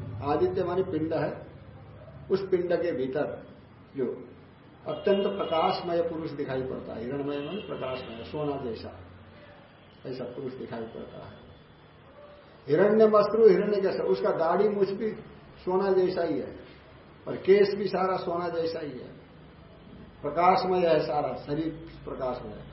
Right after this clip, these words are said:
आ प्रणखात सर्वैव सुवर्ण, पैर के नख के अग्रभाग से लेकर के सिर तक पूरा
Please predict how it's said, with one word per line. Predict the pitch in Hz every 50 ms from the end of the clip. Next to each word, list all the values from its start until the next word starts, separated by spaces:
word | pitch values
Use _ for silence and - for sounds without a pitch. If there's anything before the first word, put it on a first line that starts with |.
| - - - - - - -
आ | 147 160 185 214 226 226 -
प्रणखात | 190 185 190 190 185 190 190 196 220 214
सर्वैव | - - 185 175 180 180 185 190 196 214 208
सुवर्ण, | - - 151 143 127 113 98 98 - - - - - - - - - - - -
पैर | 156 165 185 196 180
के | - - 220 214
नख | 196 180 180 180 180 180
के | 214
अग्रभाग | 196 - - 170 175 190 180 156 151 165 180 175
से | - 196 190
लेकर | 170 165 170 170 180 175 165
के | 170 190 185
सिर | - - 175 170 175 170
तक | - 180 196 190 - -
पूरा | 156 165 180 220 - -